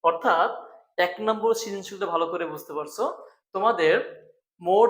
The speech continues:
দশটা বীজগণিত থেকে সৃজনশীল করাবো। এটা টেস্টের জন্য তোমাদের কার্যকরী এবং এসএসসি পরীক্ষার জন্য তোমাদের জন্য কার্যকরী।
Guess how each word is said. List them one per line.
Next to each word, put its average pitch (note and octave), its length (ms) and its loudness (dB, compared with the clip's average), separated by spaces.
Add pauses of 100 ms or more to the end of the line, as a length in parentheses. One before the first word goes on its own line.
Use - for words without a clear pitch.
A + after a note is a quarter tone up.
(120)
দশটা F#3+ 540 4
বীজগণিত F#3 460 -8
থেকে F#3 140 -6
সৃজনশীল F3 420 -10
করাবো। D#3 260 0 (340)
এটা F3+ 140 -2
টেস্টের B3 560 0
জন্য C4+ 260 4
তোমাদের C4+ 400 4
কার্যকরী C4+ 520 -2 (420)
এবং F#3+ 240 2 (480)
এসএসসি F#3+ 400 2
পরীক্ষার B3 360 -4
জন্য G#3+ 200 -4
তোমাদের F#3+ 300 -4
জন্য E3+ 180 -8
কার্যকরী। D#3 480 -6